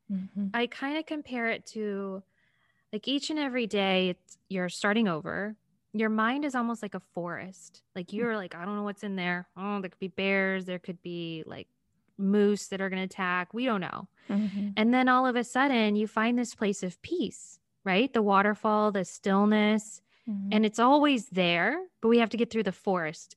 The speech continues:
Speaker 2: and we have to get through the forest each and every day. And sometimes it's really hard and sometimes it's not.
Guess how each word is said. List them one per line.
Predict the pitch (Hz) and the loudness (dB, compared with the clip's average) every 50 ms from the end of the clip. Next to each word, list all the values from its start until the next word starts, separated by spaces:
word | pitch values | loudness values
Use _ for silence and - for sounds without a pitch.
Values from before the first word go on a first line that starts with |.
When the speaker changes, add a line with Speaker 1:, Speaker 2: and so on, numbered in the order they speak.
| _ _ - | _ _ 2
Speaker 2:
and | 220 214 214 | 2 2 2
we | - 220 220 | 2 2 2
have | 226 208 | 2 2
to | 247 | 2
get | 202 240 226 | 0 -2 0
through | - 233 226 | 0 0 -2
the | 220 | 0
forest | - - 196 180 175 - - - | -2 -2 -2 -2 -2 -6 -6 -6
each | 220 208 - - | -6 -6 -4 -2
and | 202 196 | -2 -2
every | 185 185 190 | 0 0 -2
day. | 185 175 170 | -2 -2 -4
And | 170 170 | -6 -4
sometimes | - 220 226 233 247 240 226 214 | -2 -2 -2 -2 -2 -4 -4 -6
it's | 196 - | -8 -10
really | 196 185 180 | -10 -10 -10
hard | 175 - - 180 175 180 208 269 339 370 359 | -10 -8 -8 -6 -6 -6 -6 -6 -8 -8 -10
and | 294 254 240 | -12 -14 -12
sometimes | - 254 240 262 262 262 254 | -12 -12 -10 -10 -12 -12 -14
it's | 269 - - | -14 -14 -12
not. | 320 320 247 180 165 - | -10 -10 -8 -10 -10 -14